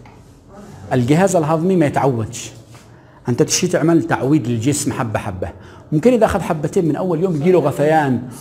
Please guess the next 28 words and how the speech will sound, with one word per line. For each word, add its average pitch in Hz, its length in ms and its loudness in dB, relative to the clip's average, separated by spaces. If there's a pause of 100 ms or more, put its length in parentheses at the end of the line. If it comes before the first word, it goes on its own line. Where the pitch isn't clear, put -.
(440)
وجاستريك، 151 1160 4 (200)
آه، 147 380 4
أبست، 160 280 -2 (460)
فبالتالي 202 720 4 (200)
ممكن 180 300 0
المريض 185 340 -2
يرمي 160 320 2
بالعلاج، 156 360 0
يقول 185 160 0
لك: 185 120 -2
"يا 170 60 0
أخي 151 80 -6
خليني 156 320 2
بس، 131 160 -2
قد 131 160 -2
أنا 156 100 4
على 143 220 2
مرضي." 110 300 -2 (920)
لكن 151 220 4
ابدأ 190 240 6
له 208 80 6
حبة 160 280 0
حبة 156 340 0 (500)
عشان 180 220 2
يبدأ 160 160 4
يعود 170 300 4
الجسم 156 340 0
إيش؟ 160 180 0